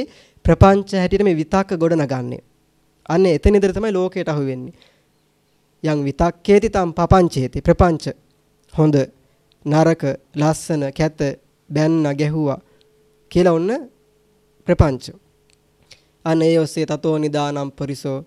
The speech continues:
අන්න මේ ඔස්සේ මේ පුරුෂයා ලෝකයට අහු වෙලා නොඑක ආකාරයේ ප්‍රපංච ගොඩනගාගෙන ඇලීම් ගැටීම් ඇති කර ගන්නවා.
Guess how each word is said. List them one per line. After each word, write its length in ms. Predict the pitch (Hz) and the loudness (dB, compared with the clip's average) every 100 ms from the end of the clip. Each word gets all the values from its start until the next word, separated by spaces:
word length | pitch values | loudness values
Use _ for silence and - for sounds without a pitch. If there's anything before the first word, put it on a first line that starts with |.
| _ _ _ | _ _ _
අන්න 240 | 147 147 143 | -8 -6 -4
මේ 180 | 147 156 | -2 -4
ඔස්සේ 340 | 147 - 151 | -6 -6 -6
මේ 160 | 147 143 | -6 -8
පුරුෂයා 440 | 143 135 147 143 | -10 -8 -8 -6
ලෝකයට 380 | 143 143 147 139 | -4 -6 -8 -6
අහු 140 | 135 | -6
වෙලා 200 | 143 160 | -4 -4
නොඑක 280 | 151 151 156 | -4 -4 -4
ආකාරයේ 640 | 147 139 143 135 139 185 - _ _ _ - | -6 -6 -6 -6 -4 -6 -8 _ _ _ -2
ප්‍රපංච 340 | 160 175 156 156 | 0 2 0 -2
ගොඩනගාගෙන 640 | 143 143 139 135 135 160 202 | -4 -2 -2 -4 -4 -6 -6
ඇලීම් 360 | 151 151 147 | -4 -2 -2
ගැටීම් 360 | 139 135 156 202 - _ _ | -4 -6 -6 -6 -10 _ _
ඇති 220 | - - | -10 -8
කර 180 | 139 127 | -8 -10
ගන්නවා. 420 | 120 87 - | -14 -18 -20